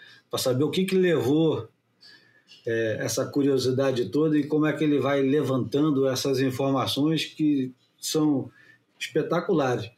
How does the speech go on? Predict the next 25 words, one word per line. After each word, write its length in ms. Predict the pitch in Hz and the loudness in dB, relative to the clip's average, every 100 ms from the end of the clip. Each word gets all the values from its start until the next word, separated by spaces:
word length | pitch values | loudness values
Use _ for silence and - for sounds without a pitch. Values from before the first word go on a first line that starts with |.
| _ - _ | _ -20 _
Na, 380 | 156 170 180 - - | -2 0 -2 -6 -6
na 120 | 165 | -4
coluna 400 | - 170 185 185 | 0 2 2 2
que 100 | 151 | 2
ele 120 | 180 | 0
publicou 600 | 165 175 160 156 139 165 | 0 0 2 0 2 2
hoje, 180 | 202 185 | 4 2
na 120 | 160 | 0
terça-feira, 840 | 147 170 - 139 - 170 196 131 - | -2 -2 -2 -4 -2 -2 0 -2 -4
dia 300 | - 123 139 | -8 -2 -2
doze 400 | 120 131 156 131 | 0 0 0 0
de 80 | 127 | 0
janeiro, 600 | 131 127 139 202 147 98 - _ _ _ _ _ _ _ _ - | 0 2 2 2 0 -2 -8 _ _ _ _ _ _ _ _ -2
ele 240 | 139 160 | 0 2
fala 380 | 180 - 175 170 | 0 0 0 2
do 440 | 143 139 117 - - _ - | 2 2 0 -4 -12 _ -4
Carlinhos 480 | 127 120 139 123 | -2 0 0 2
Argento, 600 | 131 110 110 139 104 - - - _ _ _ _ _ _ _ _ | 0 0 0 0 -2 -8 -14 -16 _ _ _ _ _ _ _ _
que 400 | 117 107 110 - _ _ _ _ _ - | -4 -2 -4 -8 _ _ _ _ _ -6
irmão 400 | 107 107 123 120 | -4 -2 -2 -2
do 320 | 117 110 98 | -2 -2 -2
Eduardo 540 | 123 120 127 120 117 | -2 -2 0 -2 -2
Argento, 680 | 120 107 113 147 147 147 131 | -2 -2 0 0 0 -2 -2
os 140 | 127 | 0
ir-, 260 | 135 123 | 0 -2